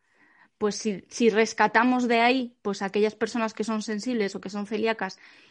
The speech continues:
y se les puede dar un poquito de, de eso, de esperanza, son cambios en, en tus hábitos de vida, pero yo no tengo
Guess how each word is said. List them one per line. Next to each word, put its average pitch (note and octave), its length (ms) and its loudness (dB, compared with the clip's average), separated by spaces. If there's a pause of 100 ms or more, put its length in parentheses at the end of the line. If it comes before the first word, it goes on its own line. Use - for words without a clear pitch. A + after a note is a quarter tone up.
(120)
y G#3 160 -2
se G3+ 140 -6
les F#3+ 160 -6
puede G#3 320 0
dar G3+ 640 4
un G3 140 -4
poquito G3+ 300 -2
de, G3+ 260 0
de G3 160 0
eso, G3+ 200 -4
de G3 120 -2
esperanza, A#3 560 2
son G#3+ 180 -6
cambios G#3+ 500 2
en, G#3 360 -4
en G#3 260 -4
tus G#3+ 160 -4
hábitos A#3 340 4
de A#3+ 120 2
vida, C#4+ 280 4 (440)
pero G3 1040 4
yo A#3 420 4
no A3+ 240 0
tengo G#3 560 0